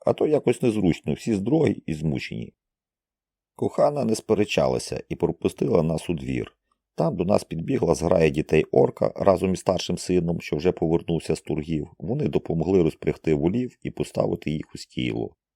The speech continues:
А ми акуратно занесли Барука до хати і вклали його на ліжко, залишивши наодинці з жінкою, подумавши, що їм є про що порозмовляти без сторонніх. Самі ж розмістилися відпочивати у дворі.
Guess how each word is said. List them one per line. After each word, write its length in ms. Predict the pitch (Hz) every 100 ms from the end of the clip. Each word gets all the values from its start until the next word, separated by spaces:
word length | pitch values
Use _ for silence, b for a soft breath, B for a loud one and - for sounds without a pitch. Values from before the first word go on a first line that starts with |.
| _ _
А 140 | -
ми 160 | 123 185
акуратно 540 | - - 95 143 - 71
занесли 420 | 82 90 80 82
Барука 460 | 71 - - - 67
до 120 | -
хати 380 | - - - -
і 160 | -
вклали 420 | - - 131 123
його 200 | 107 101
на 120 | 95 87
ліжко, 460 | 65 62 - 58
залишивши 560 | 58 80 127 - - 87
наодинці 540 | 78 71 80 82 82
з 40 | 67
жінкою, 560 | 67 65 - 60 57 _ _ _
подумавши, 600 | - 139 135 - - -
що 180 | - 76
їм 200 | 82 71
є 120 | -
про 180 | - 76
що 180 | - 92
порозмовляти 760 | 78 71 58 65 76 82 -
без 180 | 65 73
сторонніх. 540 | - 80 62 57 53 - _ _ _ _
Самі 320 | - 87 -
ж 120 | -
розмістилися 680 | 78 67 - - 135 - -
відпочивати 680 | 76 69 78 - 67 85 -
у 100 | 73
дворі. 500 | 71 71 80 62 -